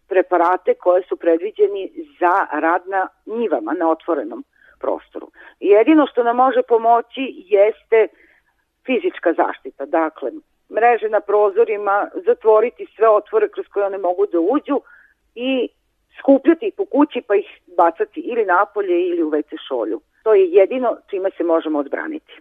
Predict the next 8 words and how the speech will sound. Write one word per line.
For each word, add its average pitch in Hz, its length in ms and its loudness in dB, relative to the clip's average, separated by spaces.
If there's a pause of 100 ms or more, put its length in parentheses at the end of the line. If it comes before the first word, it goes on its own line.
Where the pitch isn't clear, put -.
(240)
Prilično 247 480 0
je 180 60 2
neprijatan, 220 640 0
naročito 185 400 -2
je 185 60 -4
neprijatno 170 760 0 (400)
ako 175 540 2
ispusti - 600 -6